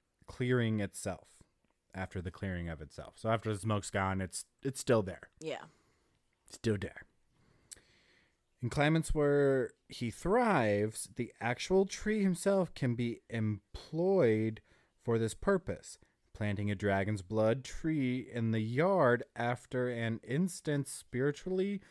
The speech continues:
Speaker 1: cleaning of a formerly haunted or otherwise energetically charged home can help preserve the effect of the clearing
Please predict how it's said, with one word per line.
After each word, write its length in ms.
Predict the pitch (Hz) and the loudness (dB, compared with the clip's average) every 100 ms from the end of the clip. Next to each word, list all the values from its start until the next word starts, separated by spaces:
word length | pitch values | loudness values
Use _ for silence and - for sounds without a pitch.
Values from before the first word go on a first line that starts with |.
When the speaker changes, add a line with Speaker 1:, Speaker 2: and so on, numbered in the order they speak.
| - _ _ | -20 _ _
Speaker 1:
cleaning 800 | - 190 214 214 165 139 139 139 - | -6 -2 0 4 4 4 2 -2 -6
of 220 | 120 117 - | -6 -6 -6
a 280 | 117 117 110 | -4 -2 -4
formerly 760 | - 113 117 139 165 185 196 - | -4 -2 2 2 2 2 0 -2
haunted 520 | 120 151 175 156 135 127 | -2 0 0 0 0 0
or 300 | 107 110 110 | -2 -2 -2
otherwise 580 | 110 127 120 113 110 - - - _ _ | -2 0 2 2 0 -4 -20 -20 _ _
energetically 880 | 101 113 175 170 214 226 196 165 143 | -4 0 0 2 2 2 0 0 0
charged 720 | - - 156 156 170 165 - _ _ _ | -4 -6 2 4 4 0 -8 _ _ _
home 600 | _ - 196 135 107 104 - | _ 0 4 4 4 0 -6
can 200 | - 120 | -4 -2
help 280 | 110 123 - | 0 -2 -2
preserve 520 | 147 123 113 113 120 | -2 0 2 2 2
the 160 | 139 165 | -2 -2
effect 580 | 165 - 120 113 - - _ _ - | -4 -4 -2 -2 -4 -20 _ _ -8
of 280 | 101 101 104 | -4 -2 -2
the 100 | 120 | -6
clearing 920 | _ - - 185 196 170 95 69 | _ -18 -4 0 2 2 0 -2